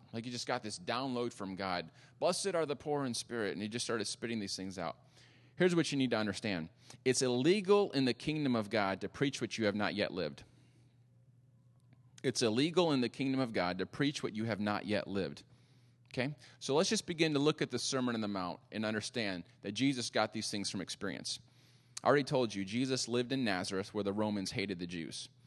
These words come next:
One of the favorite things that the Romans would do is they would see a young Jew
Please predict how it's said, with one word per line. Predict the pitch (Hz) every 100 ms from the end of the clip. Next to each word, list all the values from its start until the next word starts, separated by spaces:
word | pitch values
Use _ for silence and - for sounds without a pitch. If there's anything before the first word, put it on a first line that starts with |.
| - - -
One | 147
of | 160
the |
favorite | 135 - 165 175 107
things | - 113 107
that | 107 101
the | 107
Romans | 110 120 131
would | 156 110
do | 92 98 - -
is | 120
they | 123
would | 123 113
see | - 139
a |
young | 131 123 127
Jew | 117 143 190